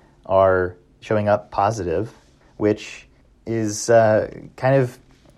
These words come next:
inflate-, is gonna be inflating the numbers, um,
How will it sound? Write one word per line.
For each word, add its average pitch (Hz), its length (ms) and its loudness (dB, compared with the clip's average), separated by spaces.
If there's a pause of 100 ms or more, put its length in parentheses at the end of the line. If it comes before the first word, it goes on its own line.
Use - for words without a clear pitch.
(100)
inflate-, 120 640 -2
is 110 120 -4
gonna 127 120 0
be 131 160 0
inflating 117 440 0
the 98 80 -4
numbers, - 680 -6
um, 90 540 -6